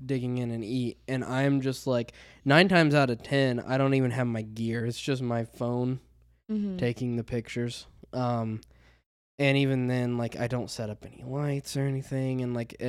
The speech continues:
Speaker 1: and so a lot of the pictures that come back is like, "Oh, yeah, those are cool." I was like, "You don't know.
Speaker 2: <laughs> You
Speaker 1: You
Speaker 2: don't know
Speaker 1: don't,
Speaker 2: what I've been
Speaker 1: you don't
Speaker 2: through.
Speaker 1: understand <laughs> what I've been through to get these pictures.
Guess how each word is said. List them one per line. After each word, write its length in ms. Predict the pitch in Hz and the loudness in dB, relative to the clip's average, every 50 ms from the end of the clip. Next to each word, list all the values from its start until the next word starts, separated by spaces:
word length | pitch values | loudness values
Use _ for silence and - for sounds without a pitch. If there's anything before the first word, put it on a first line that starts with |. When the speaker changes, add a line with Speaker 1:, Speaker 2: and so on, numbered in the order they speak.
| 123 - | -4 -2
Speaker 1:
and 180 | - 135 139 127 | -2 -2 -2 0
so 280 | - 160 147 135 131 - - - - - - - - | 2 4 4 4 4 0 -4 -18 -20 -20 -10 -4 0
a 60 | 135 | 4
lot 180 | 135 139 139 139 | 4 6 6 4
of 80 | 135 | 2
the 80 | 127 123 | 0 -2
pictures 400 | - 139 131 - - 139 127 117 | -4 -4 -4 -4 -2 -4 -2 -2
that 120 | 120 110 | -2 -4
come 260 | - - 135 123 120 | -4 -2 -2 -2 0
back 400 | 120 123 123 123 120 117 - - - | 2 2 2 2 2 0 -4 -12 -10
is 260 | - 131 127 120 123 | -8 -6 -6 -6 -6
like, 360 | 120 117 113 113 113 - - | -4 -4 -2 -2 -4 -4 -2
"Oh, 100 | - 214 | 0 0
yeah, 220 | 214 214 226 220 175 | 2 2 2 0 0
those 200 | 160 175 170 165 | 0 0 -2 -2
are 60 | 151 | -6
cool." 260 | 139 - - 185 170 | -6 -2 0 2 2
I 20 | 143 | 2
was 100 | 131 123 | 2 2
like, 180 | 120 113 - | -2 -4 -6
"You 140 | - 120 120 | -8 -8 -8
don't 240 | 117 113 113 - - | -8 -10 -10 -12 -10
know. 300 | 104 117 127 127 120 113 - - - | -10 -10 -8 -8 -10 -10 -12 -12 -10
Speaker 2:
<laughs> 180 | - - - | -10 -8 -4
You 240 | 226 226 208 196 208 185 - - - - - - | -2 -2 -2 -2 -6 -8 -12 -18 -20 -10 -2 4
Speaker 1:
You 160 | 262 - - | 6 8 8
Speaker 2:
don't 100 | - - | 10 10
know 100 | - - | 10 8
Speaker 1:
don't, 140 | - - 349 | 8 8 6
Speaker 2:
what 140 | 349 330 294 | 4 4 2
I've 140 | 302 226 180 | 0 0 0
been 120 | - - | 2 4
Speaker 1:
you 200 | 190 185 208 208 | 6 8 8 10
don't 220 | 196 202 190 185 | 10 10 10 10
Speaker 2:
through. 60 | 190 185 | 8 8
Speaker 1:
understand 800 | 190 202 175 165 - - - 180 - 190 175 - - 220 175 165 | 6 6 4 2 0 0 -2 2 4 4 4 6 6 4 6 6
<laughs> 0 | |
what 200 | 185 165 160 160 | 6 6 6 6
I've 260 | 147 170 160 143 143 | 4 4 2 2 2
been 240 | 175 190 196 190 - | 6 6 6 6 4
through 240 | - 180 170 165 | 4 4 6 6
to 80 | 156 160 | 6 6
get 300 | 156 151 196 190 170 156 | 10 12 12 10 10 8
these 240 | 175 170 185 160 - | 2 2 2 0 -4
pictures. 640 | - - 165 175 170 - - - - 143 135 - | -4 0 2 2 2 0 -2 -4 -4 -4 -4 -4